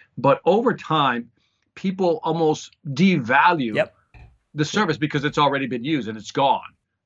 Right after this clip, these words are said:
Speaker 1: And so that's interesting. This is an interesting concept.
Speaker 2: For sure.
Speaker 1: You know,
Speaker 2: And, and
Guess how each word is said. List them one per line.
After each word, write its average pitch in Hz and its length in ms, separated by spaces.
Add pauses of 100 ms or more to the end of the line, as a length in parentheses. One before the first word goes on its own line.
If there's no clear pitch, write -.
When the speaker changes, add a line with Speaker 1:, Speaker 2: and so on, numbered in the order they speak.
(160)
Speaker 1:
And 139 240
so 123 500
that's - 200
interesting. 117 360
This 123 100
is - 40
an 123 60
interesting 107 320
concept. 107 460 (300)
Speaker 2:
For - 100
sure. 180 240 (120)
Speaker 1:
You 160 60
know, 165 200
Speaker 2:
And, 185 120
and 170 120